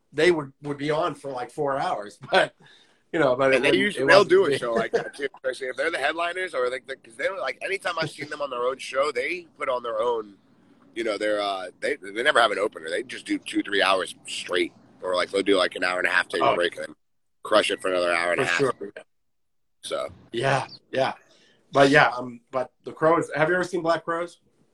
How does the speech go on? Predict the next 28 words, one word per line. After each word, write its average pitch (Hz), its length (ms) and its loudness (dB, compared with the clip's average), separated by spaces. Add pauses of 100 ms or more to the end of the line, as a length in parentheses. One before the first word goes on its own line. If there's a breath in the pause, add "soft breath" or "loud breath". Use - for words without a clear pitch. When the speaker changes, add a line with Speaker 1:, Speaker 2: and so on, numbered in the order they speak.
(320)
Speaker 2:
I 113 80 8
haven't. 110 420 4 (100)
Not, 117 300 -2
unfortunately, 123 500 -2
I 101 40 -2
have 101 180 -2
not. 95 420 -4
I've 110 120 -6
always 113 260 -2
Speaker 1:
Oh. 104 60 -6
Speaker 2:
wanted 98 160 -6
to 92 60 -16 (140)
see 101 100 -2
them. 92 120 -2
Like, 104 220 0
they're 120 240 0
one 120 180 4
of 117 60 -2
those 110 120 -4
bands 104 220 -2
that 101 80 -6
I've 95 80 -4
always 90 240 -6
liked 85 160 -6
for 87 120 -10
a 80 40 -6
long 78 220 -10
time. 73 180 -10